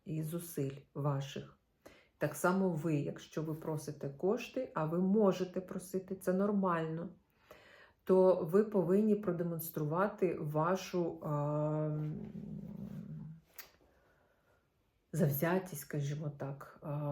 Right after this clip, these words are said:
м, як ви надихаєтесь тим, що ви вірите і на що ви, е, потребуєте кошти.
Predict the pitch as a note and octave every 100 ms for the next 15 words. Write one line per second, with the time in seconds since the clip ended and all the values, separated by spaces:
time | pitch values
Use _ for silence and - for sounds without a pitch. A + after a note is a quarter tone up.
0 | C#3+ C#3+ C#3+ D3+ D3 D3+ D#3+ E3+ D#3 -
1 | D#3 D#3 D#3+ D#3 C#3+ D3+ - E3 E3+ E3
2 | D#3 - - D3+ D3+ D3+ - D3+ D3+ D3
3 | D#3 F#3+ F3 - C#3+ C#3+ C#3+ C#3+ - D#3+
4 | D#3 D3+ - D#3 B2 C#3 C#3+ C#3+ D#3 -
5 | D3+ D3 D3+ D#3 D3+ D3+ D3+ - D3 -
6 | -